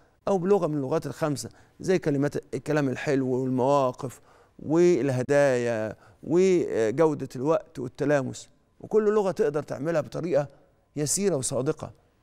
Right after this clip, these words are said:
فمثلًا دعوة جميلة فيها تعبير عن تقديرك لاحتياجه، زي إن أنت تدعي له إن ربنا سبحانه وتعالى يديله الصحة، وإن ربنا سبحانه وتعالى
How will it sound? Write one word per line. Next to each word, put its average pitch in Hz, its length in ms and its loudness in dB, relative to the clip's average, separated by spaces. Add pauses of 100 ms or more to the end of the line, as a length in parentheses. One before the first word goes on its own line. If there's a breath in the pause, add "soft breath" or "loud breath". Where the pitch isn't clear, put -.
فمثلًا 147 440 -2
دعوة 135 300 -2
جميلة 127 300 -2
فيها 120 200 -4
تعبير 117 340 -4
عن 113 180 -6
تقديرك 120 560 -6
لاحتياجه، 123 600 -2 (840 soft breath)
زي 151 440 2 (400)
إن 180 140 0
أنت 160 160 -2
تدعي 117 280 0
له 143 100 2
إن 127 100 0
ربنا 127 300 0
سبحانه 127 240 -4
وتعالى 127 260 -2
يديله 131 220 -6
الصحة، 123 480 -6 (320 soft breath)
وإن 139 220 0
ربنا 131 320 2
سبحانه 135 320 -4
وتعالى 120 380 -4